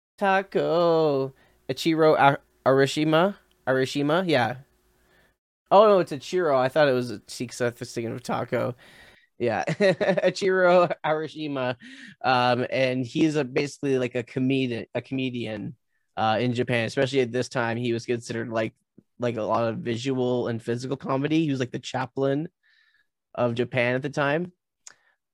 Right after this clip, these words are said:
And you can really tell that in this movie. He's really funny with how he, uh, presents himself, and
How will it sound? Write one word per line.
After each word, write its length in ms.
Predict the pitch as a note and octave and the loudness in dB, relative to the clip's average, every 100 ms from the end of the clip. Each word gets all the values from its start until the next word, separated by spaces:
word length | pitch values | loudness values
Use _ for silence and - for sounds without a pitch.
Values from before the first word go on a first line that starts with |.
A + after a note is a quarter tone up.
| _ _ | _ _
And 140 | C3 C#3 | -4 -2
you 80 | |
can 120 | C3 C3+ | -2 -2
really 200 | C3+ B2 | -2 -2
tell 240 | B2+ A#2+ | 0 -2
that 200 | A2+ A2+ | -2 -4
in 80 | A2+ | -6
this 160 | A2 A#2 | -8 -8
movie. 220 | A2+ A2+ | -6 -6
He's 220 | A2+ G#2+ | -8 -6
really 320 | A#2+ B2+ A2+ | -2 -2 -2
funny 500 | - A2+ F#2+ G#2+ A#2+ _ _ | -6 -6 -6 -10 -12 _ _
with 120 | A2+ | -14
how 160 | A#2+ A2+ | -8 -8
he, 140 | G#2+ G#2 _ G#2 | -8 -14 _ -8
uh, 400 | A2 A2 A2 G#2 _ _ | -6 -6 -8 -12 _ _
presents 440 | C#3+ C3+ B2+ A#2+ B2+ | -8 -6 -4 -6 -6
himself, 640 | B2 A#2 C3+ B2 A#2+ - | -10 -4 0 2 0 -2
and 380 | A2+ A2+ A2+ | -6 -6 -10